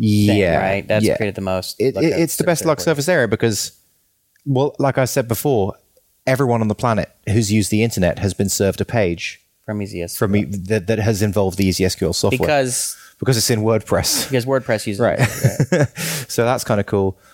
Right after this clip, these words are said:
Speaker 2: Um, but it, it, it does get a lot of love. And it, it's got a few, you know, Git, Git pull requests as well, which is kinda cool.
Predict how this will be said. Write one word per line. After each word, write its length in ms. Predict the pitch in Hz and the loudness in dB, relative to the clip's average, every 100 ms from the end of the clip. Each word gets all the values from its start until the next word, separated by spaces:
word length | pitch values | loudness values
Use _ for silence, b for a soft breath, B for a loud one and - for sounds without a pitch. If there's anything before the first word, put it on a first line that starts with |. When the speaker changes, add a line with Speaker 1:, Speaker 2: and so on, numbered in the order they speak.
| b - | b -4
Speaker 2:
Um, 380 | 110 107 107 104 | 0 2 0 0
but 140 | 120 98 | 0 0
it, 140 | 139 | 0
it, 240 | 110 156 - | 0 -2 -2
it 100 | 185 | -2
does 160 | 202 | -2
get 140 | - 160 | 0 0
a 20 | |
lot 120 | 147 | 2
of 60 | 139 | 2
love. 140 | 131 | 2
And 120 | 131 185 | 2 0
it, 80 | 190 | 0
it's 220 | 214 214 | -2 -4
got 180 | - 285 | 0 0
a 40 | |
few, 360 | 208 - 214 190 | 0 0 2 2
you 140 | 170 | 2
know, 140 | 185 139 | 0 0
Git, 300 | - 151 _ 131 | -2 -8 _ -6
Git 200 | 170 - | -4 -2
pull 180 | 147 123 | -2 0
requests 420 | 104 - 104 - | 0 2 0 0
as 80 | 113 | -2
well, 340 | 127 104 113 - | 0 0 -2 -8
which 140 | - | -6
is 100 | 113 | -4
kinda 200 | - 101 | -2 -2
cool. 320 | 101 101 107 | -2 -2 -4